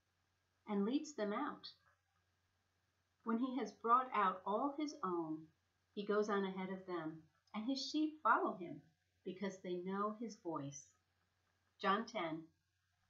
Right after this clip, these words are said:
two through four. Now let's pray together. We'll pray the words of the Lord's Prayer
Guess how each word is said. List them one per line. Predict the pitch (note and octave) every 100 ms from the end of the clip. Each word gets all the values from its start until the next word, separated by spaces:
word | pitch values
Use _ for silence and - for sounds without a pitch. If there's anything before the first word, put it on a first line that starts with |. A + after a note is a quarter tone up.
| -
two | - F3+ E3 -
through | F#3+ F#3
four. | - - - - - - - - - - _ _ _ _ - _ _ - - - _ _ _ _ _ _ _ - - _ _ _ _ -
Now | D#4
let's | C#4+ -
pray | A#3+ G#3
together. | G#3 G3+ F3+ E3 D#3+ - - _
We'll | B3+
pray | C4 - F4+ A4+
the | A3+
words | G3+ A3 A3
of |
the | G3+ F#3
Lord's | F#3 F#3 - -
Prayer | G3+ F#3 D3+